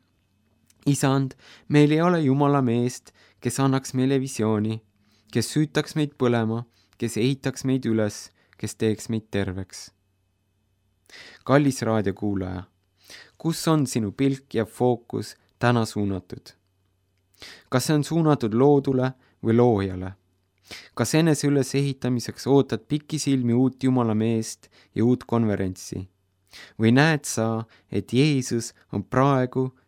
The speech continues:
täna sinu kõrval, valmis tegema rohkem, kui ükski Jumala mees või ingel sulle eales teha suudab? Jeesus on meie elu allikas. Jeesus on kogu aeg meiega.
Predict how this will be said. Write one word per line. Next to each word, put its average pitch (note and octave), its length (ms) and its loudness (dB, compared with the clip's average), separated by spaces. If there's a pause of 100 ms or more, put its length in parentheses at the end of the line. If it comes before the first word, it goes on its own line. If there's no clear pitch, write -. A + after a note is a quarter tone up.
(120)
täna A#2+ 440 0 (160)
sinu A2 300 -2
kõrval, G2 420 -4 (720)
valmis B2+ 360 2
tegema A2 400 -2
rohkem, A#2+ 520 -4 (280)
kui C3 180 2
ükski - 320 -4
Jumala A2+ 300 0
mees A#2 560 -2
või G#2 180 0
ingel G#2+ 400 -2 (240)
sulle G2+ 320 -2
eales G#2+ 340 -4
teha G2 240 -10
suudab? - 380 -16 (1600)
Jeesus C3+ 520 2
on G#2+ 80 -4
meie G#2 240 0
elu A#2+ 160 2
allikas. G2 640 -6 (400)
Jeesus C#3 480 0
on B2+ 100 -4
kogu D#3+ 360 -2
aeg G#2+ 200 -2
meiega. F#2+ 520 -6